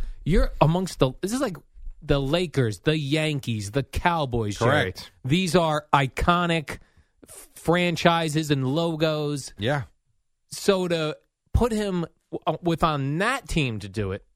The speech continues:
Speaker 1: very weird.
Speaker 2: I, I don't disagree with you at all. I'm actually, I'm spot on with you. I'm just taking a look at his numbers, which
Speaker 1: Would
Speaker 2: we didn't watch them every day, so let's not get crazy with that.
Speaker 1: If
Speaker 2: But
Speaker 1: you, if you had to categorize this, Jerry, would you say that,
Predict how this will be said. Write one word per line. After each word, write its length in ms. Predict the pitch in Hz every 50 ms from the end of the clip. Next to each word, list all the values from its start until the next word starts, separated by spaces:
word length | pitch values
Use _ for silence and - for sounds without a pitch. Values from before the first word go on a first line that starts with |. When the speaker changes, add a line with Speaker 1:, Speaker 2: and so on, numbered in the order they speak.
| _ _ -
Speaker 1:
very 460 | 120 117 113 135 214 196 151 123 117
weird. 360 | 98 98 95 90 78 78 85
Speaker 2:
I, 280 | 101 120 123 117 123 127
I 120 | 135 135 131
don't 340 | 113 92 - 120 117 110 -
disagree 380 | 117 95 92 107 90 101 101
with 180 | 98 95 85 -
you 120 | 104 95 90
at 60 | 87
all. 180 | 87 80 76 78
I'm 180 | 87 90 90
actually, 360 | 90 87 - - 92 90 87 85
I'm 140 | 85 87
spot 320 | - - - - 113 101 95
on 160 | 90 85 82
with 120 | 82 78 87
you. 80 | 92
I'm 100 | 95 107
just 160 | 101 101 101 -
taking 220 | 139 131 120 117
a 40 | 110
look 240 | 107 107 98 - -
at 80 | 95
his 220 | 71 87 90 80 85
numbers, 720 | 98 98 98 98 101 92 87 80 78 73 73 76 - -
which 320 | 85 87 76 - - - - - - -
Speaker 1:
Would 180 | 143 151 151 - - - - -
Speaker 2:
we 120 | 127 143
didn't 280 | 143 135 107 101 98 90
watch 320 | 87 92 98 - - -
them 120 | 104 85 80
every 260 | 78 71 80 87 80
day, 240 | 78 90 80 78 76
so 160 | - - 92
let's 220 | 87 87 - - -
not 180 | 98 90 85
get 140 | - 90 82
crazy 340 | - - 104 104 101 85 95
with 180 | 90 85 76 -
that. 260 | 113 110 95 90 - -
Speaker 1:
If 100 | 220 180
Speaker 2:
But 60 | 208 220
Speaker 1:
you, 180 | 226 226 220 -
if 140 | 220 170
you 80 | 226 202
had 240 | 160 - - 202 190
to 100 | 160 120
categorize 580 | - - 120 104 101 92 98 95 87 87 87
this, 160 | 90 90 87 -
Jerry, 440 | - 98 87 82 80 82 87 - - _ _ _ _ _ _ _ _ _ _ _ -
would 220 | 147 147 185 175 180
you 160 | 208 240 226
say 320 | - - 202 190 165 143 139
that, 280 | 135 135 127 117 104